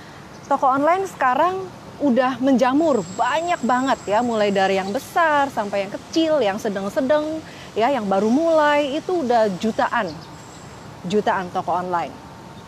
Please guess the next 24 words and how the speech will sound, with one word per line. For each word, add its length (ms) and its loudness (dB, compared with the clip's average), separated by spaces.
Nah, 320 0
sekarang 560 0
Anda 240 2
harus 160 -2
berpikir 480 0
nih, 220 -10
berpikir 320 0
dua 240 2
kali 320 2
sebelum 480 0
benar-benar 640 0
Anda 400 0
niatnya 560 0
tuh 160 -4
mau 160 0
bikin 320 -4
toko 240 -2
online 400 -2
sendiri. 400 0
Anda 240 4
lihat 320 2
marketplace 800 0
besar, 400 0
ya, 240 2